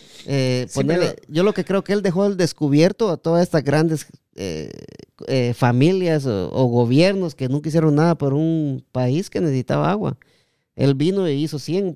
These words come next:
Speaker 1: pozos de agua.
Speaker 2: Todo un continente, digamos, ¿no?
Speaker 1: Un con-, sí.
Speaker 2: Porque,
Speaker 1: Ujú.
Speaker 2: bueno, el, mira, en este mundo siempre va a haber gente que, que no está contenta con nada,
Speaker 1: Sí.
Speaker 2: o gente que te va a criticar, eh, se, hagas lo que hagas,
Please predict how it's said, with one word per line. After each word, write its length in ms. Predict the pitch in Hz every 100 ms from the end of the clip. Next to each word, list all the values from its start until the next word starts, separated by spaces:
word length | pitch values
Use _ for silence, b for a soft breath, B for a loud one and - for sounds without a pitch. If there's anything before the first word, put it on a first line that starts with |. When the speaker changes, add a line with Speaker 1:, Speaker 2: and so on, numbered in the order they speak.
| -
Speaker 1:
pozos 320 | 143 139 117
de 80 | 113
agua. 220 | 104 95
Speaker 2:
Todo 100 | 139
un 80 | 147
continente, 580 | 151 120 127 151 113 101
digamos, 240 | 110 104
¿no? 80 | 131
Speaker 1:
Un 40 |
con-, 160 | 139 156
sí. 220 | - 123
Speaker 2:
Porque, 320 | 120 123 113 113
Speaker 1:
Ujú. 80 |
Speaker 2:
bueno, 320 | 104 110 175 277 _ _ _ -
el, 560 | 123 113 104 107 95 _ _ _ _ _ _
mira, 360 | 135 110 92 82 _ _ _ _
en 100 | 120
este 260 | 127 - 151
mundo 1040 | 147 139 135 135 127 120 110 101 95 50 _ _ _ _ _
siempre 280 | _ 120 110
va 80 | 110
a 20 |
haber 120 | 107
gente 300 | - 107 104
que, 280 | - - - - _ _ _ _ _ _ -
que 120 | 104
no 160 | 104
está 160 | 101 113
contenta 400 | 104 101 101 110
con 160 | 104 101
nada, 360 | 107 107 143
Speaker 1:
Sí. 60 | 151 _ _ _ _ _ _ _ -
Speaker 2:
o 160 | 107
gente 320 | - 101 107 107
que 100 | 101
te 100 | 95
va 60 |
a 40 | 98
criticar, 580 | 95 90 107 123 143 _ _ _ _ _ _ _ _ _
eh, 540 | 98 90 90 87 90 90
se, 180 | - -
hagas 260 | 113 113 113
lo 140 | 101
que 120 | 104
hagas, 540 | 107 117 165 - -